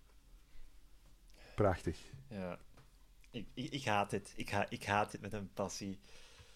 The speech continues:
Speaker 1: Het zou heel grappig zijn als wij nu zo konden zeggen van, "Oké, in deze aflevering wordt het kind van zo-, van, van, eh, van Birgit verwekt. En hier is onze special guest." Ehm. Ah.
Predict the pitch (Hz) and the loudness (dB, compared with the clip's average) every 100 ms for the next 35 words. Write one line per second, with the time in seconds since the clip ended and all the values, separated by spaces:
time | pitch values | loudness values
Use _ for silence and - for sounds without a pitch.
0 | - - - - - 143 110 101 143 - | -20 -18 -14 -12 4 6 10 12 10 12
1 | 107 120 131 - 120 120 110 107 110 113 | 10 10 4 6 6 6 6 6 8 6
2 | 110 107 95 107 107 104 107 - - - | 4 4 4 4 4 4 2 0 -12 -18
3 | - - - - 147 165 117 104 127 143 | -20 -10 -8 6 8 10 12 12 12 12
4 | 151 - 135 143 151 123 120 117 - 123 | 6 10 12 12 12 8 8 4 4 6
5 | 135 - 123 110 98 104 107 107 104 107 | 6 8 6 6 8 6 8 8 8 10
6 | 107 104 104 98 101 104 - - 104 113 | 10 10 8 8 6 4 0 0 8 8
7 | 120 139 - 113 139 - - - - - | 8 6 8 8 8 4 -10 -14 -18 -20
8 | - - - 175 143 185 202 226 165 - | -20 -18 0 12 12 12 12 12 12 12
9 | 233 - 196 - 226 262 - - 190 196 | 12 12 12 12 12 12 12 12 12 12
10 | 190 190 - - - - - - - - | 12 12 -2 -6 -10 -10 -8 -10 -10 -14
11 | - - - - - - - - - - | -14 -14 -14 -18 -18 -18 -18 -18 -18 -18
12 | - - - - - - - - - 101 | -20 -20 -20 -20 -20 -20 -20 -8 0 2
13 | 87 82 | 4 2